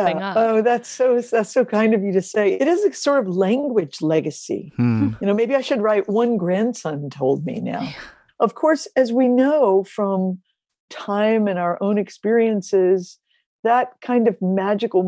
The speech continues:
Speaker 2: metaphor in many people's lives
Speaker 3: Hmm.
Speaker 2: is a short-lived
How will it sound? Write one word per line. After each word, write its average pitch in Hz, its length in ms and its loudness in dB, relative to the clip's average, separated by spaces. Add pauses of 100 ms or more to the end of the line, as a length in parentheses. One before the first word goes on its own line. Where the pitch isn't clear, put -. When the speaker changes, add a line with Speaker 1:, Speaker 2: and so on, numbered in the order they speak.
(160)
Speaker 2:
metaphor 175 840 -2 (560)
in 190 320 0
many 339 340 2
people's 165 500 -4
lives 151 480 -6
Speaker 3:
Hmm. 110 300 -2 (180)
Speaker 2:
is 190 500 2
a 196 120 0
short-lived 196 1400 0